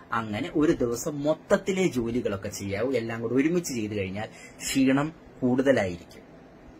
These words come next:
Okay, so, അസുഖത്തെക്കുറിച്ച് ഒരു ഐഡിയ ഉണ്ടായെന്ന് കരുതുന്നു. Okay, fine. ഇന്ന് ഒരുപാട് നീണ്ടുപോയി. So, നിങ്ങൾക്ക് video ഒക്കെ ഇഷ്ടപ്പെട്ടു, class ഒക്കെ ഇഷ്ടപ്പെടുന്നുണ്ടെങ്കിൽ മറക്കാതെ എന്റെ page like ചെയ്യുക. Like ചെയ്താൽ മാത്രമേ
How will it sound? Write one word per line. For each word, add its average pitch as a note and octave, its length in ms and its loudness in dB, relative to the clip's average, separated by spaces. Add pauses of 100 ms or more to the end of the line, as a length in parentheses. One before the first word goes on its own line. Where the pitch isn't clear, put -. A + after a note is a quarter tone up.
(180)
Okay, C#3 200 -4 (1120)
so, A2 240 -2 (240)
അസുഖത്തെക്കുറിച്ച് C#3 680 2
ഒരു B2 80 4
ഐഡിയ A#2+ 280 6
ഉണ്ടായെന്ന് A#2+ 480 4
കരുതുന്നു. A2 440 0 (580)
Okay, A2 180 0
fine. C3 320 -2
ഇന്ന് A#2 160 0
ഒരുപാട് B2 360 4
നീണ്ടുപോയി. A2+ 520 -2 (420)
So, - 80 0
നിങ്ങൾക്ക് C3+ 240 6
video B2+ 340 4
ഒക്കെ - 120 -4
ഇഷ്ടപ്പെട്ടു, B2 420 -2
class A#2+ 360 4
ഒക്കെ - 100 -6
ഇഷ്ടപ്പെടുന്നുണ്ടെങ്കിൽ A#2 840 4 (380)
മറക്കാതെ D3 920 6 (180)
എന്റെ A2+ 220 0 (160)
page C#3 440 6 (240)
like A#2 400 4
ചെയ്യുക. C3 500 4 (360)
Like D3 380 6
ചെയ്താൽ C#3 220 6
മാത്രമേ B2+ 500 2